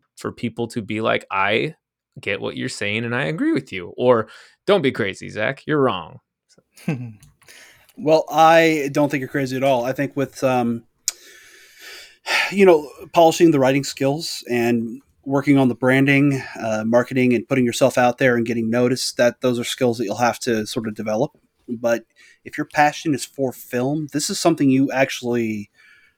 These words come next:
Speaker 3: this ship has not sailed. This is something you can do. You're doing it now already.
Speaker 1: Yep.
Speaker 3: So that you're already, in a way, you know, living your dream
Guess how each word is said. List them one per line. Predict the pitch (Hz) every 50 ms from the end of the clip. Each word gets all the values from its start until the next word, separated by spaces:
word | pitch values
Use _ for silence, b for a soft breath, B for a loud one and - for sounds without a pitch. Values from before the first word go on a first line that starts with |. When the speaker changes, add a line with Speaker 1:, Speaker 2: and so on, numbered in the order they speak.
| _ _
Speaker 3:
this | 139 147
ship | - - 202 - 147
has | 131 143
not | 143 127 -
sailed. | - 147 135 101 101 107
This | 110 - -
is | 123 123
something | 139 123 - 120 120
you | 117 110
can | - 120 110
do. | 101 123 123 107
You're | 101 117 127
doing | 113 123 135 131 120 107
it | 104 117
now | 127 131 107 87 76 - _ _
already. | - 113 110 110 117 123 107 - - - - _ -
Speaker 1:
Yep. | 107 104 117 175 226 - _ _ _ _
Speaker 3:
So | - - - - - 139 131 131 127 123 120 117 113 120 123 104 - _ _ _ _ _ _ _ _ _ -
that | 139 143 143 123 - -
you're | 135 147 131 -
already, | 147 151 147 147 147 147 131 123 123 123 123
in | 135 127
a | 120
way, | 120 139 151 143 120 110 107 110 110 - _ _ _ _ _ _ 139 127 _ _ _ _ _ _ _ _
you | 113 123 123 123 113
know, | 107 113 123 -
living | 113 117 120 117 127 127
your | 127 127
dream | 123 135 160 175 - -